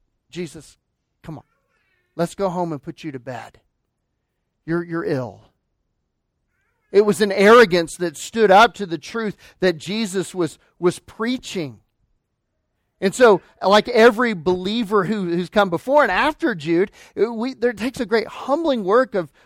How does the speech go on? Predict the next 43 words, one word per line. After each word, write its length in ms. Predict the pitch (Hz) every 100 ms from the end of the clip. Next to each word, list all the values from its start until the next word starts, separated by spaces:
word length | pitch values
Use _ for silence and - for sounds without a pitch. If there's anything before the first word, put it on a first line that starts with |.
| -
of 140 | 185
the 120 | 185 175
Holy 340 | - 254 240
Spirit 340 | - - 226
in 220 | 359 247 277
our 180 | 240
lives 400 | 185 185 202 202
to 140 | - 185
bring 360 | 147 202 269
us 200 | 254 208
to 100 | -
the 100 | 180
point 380 | 156 196 185 180 _ _
that 100 | 196
we 120 | 196
can 220 | 196 214 190
submit 580 | - 214 165 220 233 -
to 120 | 202
the 80 | 175
Lordship 480 | 180 180 - 190
of 140 | 165 151
Christ 340 | 190 165 165 _ -
rather 360 | 175 233 269 226
than 180 | 220
resist 560 | 202 202 175 311 - -
it. 140 | 254 - _ _ _ _ _ _ _ _ _ _ _ _ _ _ _ _ _ _
We 100 | 147
know 140 | 185
Jude 320 | 165 135 196 160
resisted 580 | 160 139 202 - 226
it 140 | 170 143
before. 300 | 131 160 143
We 120 | 151
know 160 | 170 160
Jude 300 | 135 190 165
was 180 | 170
arrogant 520 | 170 175 196 185 170 - _ -
toward 320 | 185 170 160
the 80 | 147
teaching 480 | - 202 185 208
of 100 | 160
Jesus 540 | 135 165 190 147 156 -
before. 420 | 151 139 202